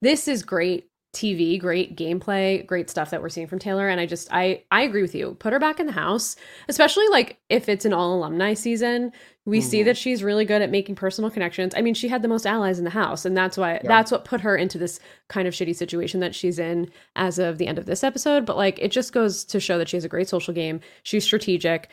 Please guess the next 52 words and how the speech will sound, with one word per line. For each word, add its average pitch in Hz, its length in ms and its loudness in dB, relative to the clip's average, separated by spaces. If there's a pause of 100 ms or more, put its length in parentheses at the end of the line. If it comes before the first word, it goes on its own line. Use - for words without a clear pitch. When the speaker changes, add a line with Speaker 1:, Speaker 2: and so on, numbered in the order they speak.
(120)
Speaker 1:
She's 202 220 -4
great 190 200 6
at 190 60 2
competitions, 185 640 0
as 180 140 0
we've 185 120 2
seen. 175 260 0
Like, 165 200 -4
she, 302 360 6 (140)
she's 339 240 6
showing 339 320 6
up 240 180 4
way 196 460 2 (320)
better 202 560 4
competition-wise 180 680 -2
than 165 100 -4
she 165 140 -6
did 156 320 -4
in 156 160 -6
Big 151 120 -6
Brother 156 300 -6
twenty-four. - 480 -10
So - 460 -4
I 185 40 -6
think 208 160 -6
she's 254 160 -16
just 269 140 -14
been 226 120 -4
super 170 500 -6
well-rounded. 156 560 -4 (180)
I 247 60 2
just 302 160 2
get 381 100 2
nervous 208 280 2
that 185 100 -4
she's 190 140 -2
gonna 175 120 -2
be 160 80 -6
collateral - 380 -6
damage. - 520 -8 (540)
Speaker 2:
Yeah, 123 260 -6
I - 20 -8
know. 117 320 -8 (320)
Speaker 1:
Yeah. 165 160 -2
Speaker 2:
And 170 80 6
it's 170 220 -2
so 202 160 4
funny. 190 380 2
She's 190 500 -6
in 190 160 -6
the 185 60 -4
position 147 760 -4